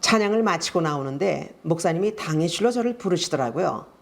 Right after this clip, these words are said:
그리고 하시는 말씀이 "앞으로 그렇게 찬양하려면 교회 다니지 마십시오." 이러시는 것이에요.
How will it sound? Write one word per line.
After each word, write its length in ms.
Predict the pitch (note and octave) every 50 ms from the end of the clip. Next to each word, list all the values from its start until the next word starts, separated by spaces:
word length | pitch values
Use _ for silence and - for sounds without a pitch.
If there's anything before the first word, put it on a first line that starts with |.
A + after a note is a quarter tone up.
| _ _ _ _ - - - - -
그리고 300 | - F#3+ E3 F3 D#3+ F#3
하시는 280 | F3 E3+ - F#3+ F#3
말씀이 600 | F3+ F3 D#3+ D#3+ - G#3 G#3+ D#3 D3 G#3 - - - - _ _ _ _ _ - - - - - - - - - - -
"앞으로 440 | C#3 E3 E3 - G#3+ B3+ D4+ C#4+ C#4
그렇게 400 | - - E3 D#3+ E3 - F3 F3
찬양하려면 880 | - - - F3+ F3 E3+ E3+ E3 D#3+ F3+ F3 E3 E3+ G3+ C4+ F4 A4+ - - - - - - - -
교회 420 | - F3 D#3+ D#3+ A3 A#3 B3+ B3+
다니지 360 | - G3+ G#3 G#3 G#3 - D4
마십시오." 800 | - - G3 - - - D#3+ - - - D4 E3+ B2 - - - - - _ _ _ -
이러시는 460 | G3+ A#3 C#4 A#3+ A3+ - E3 D#3 C#3+
것이에요. 800 | C3+ B2 A#2 - - C3 B2+ D#3 G#3+ A3 C#3 G#2+ F#2+ - -